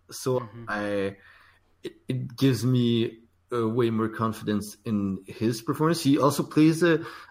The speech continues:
Speaker 1: a Atreus in the God of War game, like, the whole motion capture and the voice.
Speaker 2: Oh.
Speaker 1: Which,
Speaker 2: Okay.
Speaker 1: which is interesting also. So, uh, and Lucas Hedges is
Speaker 2: Yeah.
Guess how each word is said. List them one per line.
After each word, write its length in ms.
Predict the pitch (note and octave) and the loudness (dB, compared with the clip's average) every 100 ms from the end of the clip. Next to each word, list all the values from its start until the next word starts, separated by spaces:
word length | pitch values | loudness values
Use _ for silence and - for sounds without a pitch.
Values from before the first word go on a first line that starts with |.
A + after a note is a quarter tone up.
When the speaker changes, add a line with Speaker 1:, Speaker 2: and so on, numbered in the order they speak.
| - | -2
Speaker 1:
a 40 | |
Atreus 480 | C3 - C#3+ D3 C#3+ | 0 4 4 4 0
in 180 | D3 C#3 | -2 2
the 160 | C3+ | 2
God 220 | C3+ C3 D3 | 4 4 2
of 140 | D#3 | 2
War 140 | F3 F3+ | 2 2
game, 500 | F3+ G3 G#3 G#3 - _ - | 2 0 -2 -6 -10 _ -6
like, 180 | B2 B2 | -6 -2
the 220 | D#3 C3 | -4 -2
whole 320 | A#2+ C#3 C3+ - | 2 2 0 -2
motion 300 | C3 B2+ C3 | -2 -2 -4
capture 380 | B2 A#2+ - B2+ | -4 -4 -2 -2
and 100 | B2 | -2
the 60 | A#2 | -6
voice. 720 | G#2+ A2 D#3 F3+ - - - _ _ _ - | -6 -4 -4 -6 -14 -18 -20 _ _ _ -12
Speaker 2:
Oh. 300 | D#3+ G#3+ F#3 - A#2 _ _ _ _ _ _ _ _ _ | -10 -10 -12 -20 -20 _ _ _ _ _ _ _ _ _
Speaker 1:
Which, 400 | - C3+ - F3 - | -2 -2 -2 -10 -12
Speaker 2:
Okay. 200 | A#2+ A#2+ - - | -18 -20 -20 -12
Speaker 1:
which 260 | F#2+ G2 | -10 -8
is 200 | A2+ G#2 G#2+ | -8 -8 -6
interesting 580 | B2 - G2+ - G2+ G2 | -6 -4 -4 -4 -6 -4
also. 500 | F#2 F2+ - F#2+ A2 - - - | -4 -6 -6 -8 -10 -16 -20 -20
So, 640 | - - A#2 A#2 A#2 - - - | -14 -2 2 4 4 2 -4 -6
uh, 260 | A2+ A2+ A#2+ | -2 -2 0
and 320 | C3+ C#3+ D3+ | 0 4 6
Lucas 360 | D3 D#3 D3+ - | 6 4 2 2
Hedges 380 | C3+ C3 A#2+ A2 | 0 2 0 -2
is 480 | - A#2 A2 - - - - - _ _ - | -4 -4 -4 -8 -14 -20 -20 -20 _ _ -16
Speaker 2:
Yeah. 220 | B2 | -14